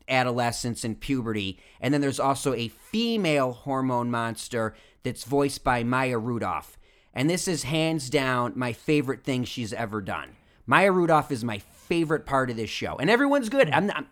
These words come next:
everyone's great on this show. It's, it's just A-level comedy.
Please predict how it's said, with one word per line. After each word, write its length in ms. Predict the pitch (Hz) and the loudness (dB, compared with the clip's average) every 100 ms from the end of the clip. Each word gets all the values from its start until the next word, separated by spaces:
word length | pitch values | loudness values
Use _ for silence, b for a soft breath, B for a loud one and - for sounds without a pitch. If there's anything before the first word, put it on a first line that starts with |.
| _ | _
everyone's 380 | 143 190 226 190 | -4 0 0 2
great 240 | 214 214 | 4 4
on 120 | 202 196 | 4 2
this 120 | 185 | -2
show. 340 | - 180 98 B B B - | 0 2 2 B B B -6
It's, 300 | 135 - - | -4 -4 -2
it's 300 | 143 - - | -2 -2 -4
just 340 | 160 143 - - | -2 -2 -6 -4
A-level 840 | 175 208 208 175 165 135 127 117 - | 4 6 6 4 4 4 2 2 -2
comedy. 560 | - 143 139 113 92 | -2 0 0 0 -6